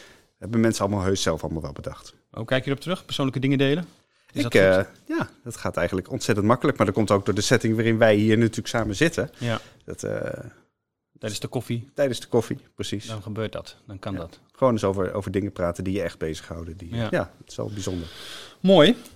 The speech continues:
Speaker 2: Ehm, waar gaan we het deze week over hebben?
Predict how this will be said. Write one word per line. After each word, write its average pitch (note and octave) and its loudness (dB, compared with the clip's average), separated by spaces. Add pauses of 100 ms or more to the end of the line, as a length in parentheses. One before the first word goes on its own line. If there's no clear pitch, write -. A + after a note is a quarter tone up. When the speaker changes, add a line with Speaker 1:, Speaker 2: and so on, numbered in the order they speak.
(140)
Speaker 2:
Ehm, E3 2 (180)
waar E3 2
gaan F#3+ 4
we F3+ 6
het E3 0
deze E3 6
week C#3+ 8
over C3 6
hebben? B2+ 4